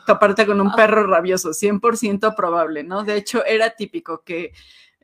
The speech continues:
Speaker 1: Yo no sé si a ustedes les pasó, pero, por ejemplo, un tío mío sí lo mordió a un perro y le tuvieron que poner no sé cuántas vacu-, vacunas que en contra de la rabia, entonces eso acentuó todavía
Speaker 2: Pasa, pasa.
Speaker 1: <laughs> mi trauma provocado por Cujo, ¿no?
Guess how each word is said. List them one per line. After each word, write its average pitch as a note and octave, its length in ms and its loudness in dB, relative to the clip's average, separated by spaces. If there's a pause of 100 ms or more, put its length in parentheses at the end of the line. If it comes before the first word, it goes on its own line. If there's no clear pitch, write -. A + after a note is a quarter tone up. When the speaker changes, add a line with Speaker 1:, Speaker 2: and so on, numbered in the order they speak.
Speaker 1:
Yo G3 200 -2
no A3 140 -4
sé G#3+ 120 -4
si G#3 80 -4
a G3+ 40 -2
ustedes G3 240 -4
les F#3+ 180 -6
pasó, D#3+ 280 -8
pero, F#3+ 220 -6
por F#3+ 100 -6
ejemplo, F#3+ 460 -8
un G3 100 -6
tío G3+ 180 -4
mío F#3+ 200 -6
sí G#3 120 -8
lo G3 100 -4
mordió E3+ 380 -6
a - 20 -8
un F#3 140 -8
perro F#3+ 360 -4
y A#3+ 60 -2
le F3+ 160 -2
tuvieron F3 300 -6
que - 100 -20
poner D#3+ 260 -12
no E3 140 -12
sé F3+ 120 -16
cuántas E3 320 -10
vacu-, - 340 -10
vacunas D#3 480 -10
que E3 80 -8
en D3 100 -10
contra D#3+ 340 -8
de F#3 60 -2
la D#3+ 160 -4
rabia, F3 280 -4
entonces G3 540 -4
eso G#3 460 2
acentuó F#3+ 480 0
todavía F#3+ 440 0
Speaker 2:
Pasa, G#3 500 -2
pasa. G3+ 420 -2 (200)
Speaker 1:
<laughs> - 220 -20
mi G#3 180 0
trauma G#3 720 2
provocado F#3 600 0
por F#3+ 300 -6
Cujo, G3+ 520 -6
¿no? A3 260 -8